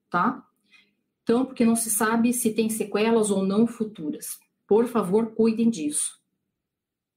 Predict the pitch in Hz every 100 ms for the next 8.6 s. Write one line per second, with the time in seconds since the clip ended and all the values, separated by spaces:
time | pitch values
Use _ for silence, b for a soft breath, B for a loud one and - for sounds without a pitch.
0 | _ _ _ _ _ B B B B B
1 | B - 254 294 277 294 285 247 240 226
2 | 233 233 220 233 214 202 233 254 254 240
3 | 226 214 202 226 226 233 - _ _ 202
4 | 214 269 233 196 254 294 240 262 240 254
5 | 240 247 - 156 147 - - _ - -
6 | 233 220 226 233 - 175 170 185 294 320
7 | 294 - 226 240 - 196 214 240 220 180
8 | 156 - - - -